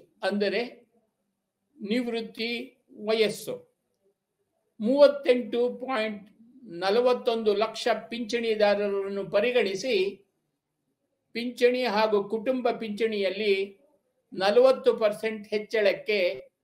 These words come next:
ಆಯೋಗ ಶಿಫಾರಸು ಮಾಡಿದೆ. ಪೂರ್ಣ ಪಂಚಣಿ, ಪಿಂಚಣಿ ಮಂಜೂರಾತಿಗಾಗಿ ಮೂವತ್ಮೂರು ವರ್ಷಗಳ ಅರ್ಹತಾ ಸೇವೆಗೆ ಲಿಂಕ್ ಮಾಡದೆಯೇ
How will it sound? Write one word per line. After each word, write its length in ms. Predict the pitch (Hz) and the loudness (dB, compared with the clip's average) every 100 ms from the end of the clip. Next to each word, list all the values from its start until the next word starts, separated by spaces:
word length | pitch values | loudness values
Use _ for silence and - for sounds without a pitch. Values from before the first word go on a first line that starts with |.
| _ - | _ 0
ಆಯೋಗ 440 | 202 220 208 170 208 180 190 - _ | 4 4 4 2 0 0 -4 -14 _
ಶಿಫಾರಸು 640 | 233 220 214 202 202 202 | -4 0 0 0 -4 -6
ಮಾಡಿದೆ. 320 | 190 180 156 120 - _ _ _ _ _ _ _ _ _ _ _ _ _ _ _ _ _ _ | -6 -4 -6 -8 -12 _ _ _ _ _ _ _ _ _ _ _ _ _ _ _ _ _ _
ಪೂರ್ಣ 320 | 196 254 262 254 208 | 0 2 4 2 2
ಪಂಚಣಿ, 480 | 214 226 233 233 240 240 - _ _ _ _ _ | 2 2 -2 -4 -6 -6 -12 _ _ _ _ _
ಪಿಂಚಣಿ 420 | 233 208 226 226 | -10 0 2 2
ಮಂಜೂರಾತಿಗಾಗಿ 1300 | 208 214 240 226 214 208 196 196 208 240 202 - - _ _ _ _ _ - | 0 0 0 2 2 0 0 0 0 0 0 -2 -10 _ _ _ _ _ -10
ಮೂವತ್ಮೂರು 800 | 196 240 247 208 220 220 226 214 | -4 0 2 0 -4 -2 -2 0
ವರ್ಷಗಳ 540 | 196 202 - 240 214 208 | 0 -2 -2 -2 0 -2
ಅರ್ಹತಾ 680 | 175 214 214 233 220 208 | 0 -2 0 -2 0 0
ಸೇವೆಗೆ 840 | 196 196 208 196 185 214 180 185 - _ _ _ _ _ _ - | -2 -4 -4 -4 -4 -4 -4 -8 -14 _ _ _ _ _ _ -6
ಲಿಂಕ್ 340 | 214 262 202 | -2 -2 -2
ಮಾಡದೆಯೇ 640 | 196 190 208 220 220 196 | -4 -2 0 2 2 2